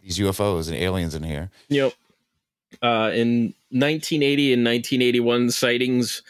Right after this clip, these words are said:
Speaker 2: were becoming so frequent in the Amazon that fishermen stopped fishing at night.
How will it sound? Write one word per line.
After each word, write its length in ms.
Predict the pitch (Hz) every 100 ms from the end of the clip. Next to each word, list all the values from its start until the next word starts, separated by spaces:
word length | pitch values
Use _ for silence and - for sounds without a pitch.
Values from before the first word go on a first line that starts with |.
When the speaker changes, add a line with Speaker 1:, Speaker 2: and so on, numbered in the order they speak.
| - - _ -
Speaker 2:
were 100 | 131
becoming 400 | 139 156 143 135
so 260 | - 156
frequent 500 | 143 170 170 156 139 -
in 160 | 135
the 180 | 131 127
Amazon 440 | 143 143 120 127 127
that 140 | 120
fishermen 440 | 139 120 131 127
stopped 340 | 123 - 123 -
fishing 340 | 135 - 113
at 100 | 110
night. 280 | 120 131 143